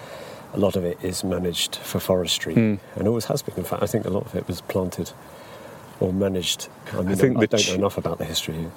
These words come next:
Speaker 2: The Tudors did, they used a lot of forest from here for their ships, and they were built sort of down towards Lydney and, and up to
Speaker 1: Oh.
Speaker 2: Gloucester and stuff on, on the, on the Severn.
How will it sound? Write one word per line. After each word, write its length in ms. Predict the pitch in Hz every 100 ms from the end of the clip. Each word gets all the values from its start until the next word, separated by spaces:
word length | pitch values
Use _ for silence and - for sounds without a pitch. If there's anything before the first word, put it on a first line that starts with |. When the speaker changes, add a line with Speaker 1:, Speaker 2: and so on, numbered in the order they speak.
| -
Speaker 2:
The 80 | 123
Tudors 680 | - 135 135 110 101 82 -
did, 280 | 113 87 - - - -
they 200 | - 104 104
used 220 | 104 90
a 40 |
lot 180 | 101 107
of 280 | 95 85 - - -
forest 360 | - 107 95 -
from 120 | 87
here 140 | 104
for 140 | 92 95
their 120 | 95
ships, 480 | - - 107 - -
and 140 | 95
they 60 | 98
were 120 | 95
built 420 | 98 - 117 104
sort 160 | - -
of 60 | 87
down 200 | 98 92
towards 340 | 107 95 85
Lydney 380 | 101 90 98 95
and, 240 | 90 92 - -
and 60 | 110 110
up 120 | 120
to 60 | 117
Speaker 1:
Oh. 20 |
Speaker 2:
Gloucester 380 | 110 104 - -
and 80 | 101
stuff 240 | - 104
on, 140 | 104 101
on 240 | 98 95 92
the, 200 | 95 -
on 240 | 95 95
the 320 | 92 92 95 98 -
Severn. 440 | - 107 92